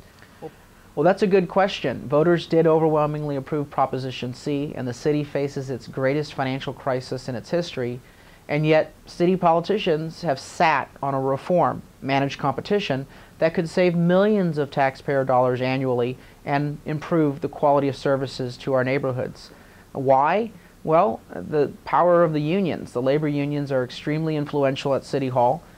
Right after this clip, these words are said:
and many city politicians are doing their best to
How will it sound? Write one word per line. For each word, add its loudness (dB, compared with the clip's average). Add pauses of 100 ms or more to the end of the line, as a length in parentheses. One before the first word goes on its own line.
(200)
and -4
many 0
city -2
politicians 0
are 0
doing 0
their 4
best 0
to -4